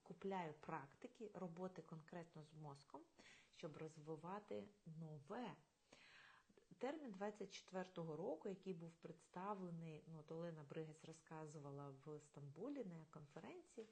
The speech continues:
це метапластичність. Це здатність, коли ви мозку даєте команду,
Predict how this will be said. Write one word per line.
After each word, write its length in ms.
це 280
метапластичність. 1400
Це 220
здатність, 640
коли 240
ви 140
мозку 420
даєте 380
команду, 680